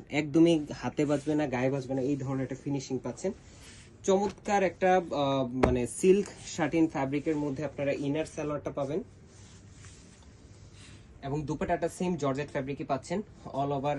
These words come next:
একটা এমব্রয়ডারি এবং সিকোয়েন্সের কাজ করে সাড়ে চার থেকে পাঁচ হাত মেজারমেন্ট। সফট কালার,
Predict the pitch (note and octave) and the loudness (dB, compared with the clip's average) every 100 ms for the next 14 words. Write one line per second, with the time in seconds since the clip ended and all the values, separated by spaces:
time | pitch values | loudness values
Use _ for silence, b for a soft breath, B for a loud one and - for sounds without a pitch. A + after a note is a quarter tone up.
0 | B2+ - B2+ B2 A#2+ B2+ C#3 A#2+ A#2 - | -4 -10 -6 -4 -2 -2 -2 -2 -4 -4
1 | D3 C#3+ C#3 F#2 C3 - E3+ G#3 - C3 | -6 -4 -4 -4 -6 -4 -6 -6 -6 -6
2 | B2+ C3 - B2+ A#2 A#2 - A2 B2 A2+ | -4 -8 -8 -10 -8 -10 -10 -8 -6 -6
3 | G#2+ G2 B B B - - G#3 - - | -10 -12 B B B -6 -2 -2 -2 -4
4 | A#3+ | -4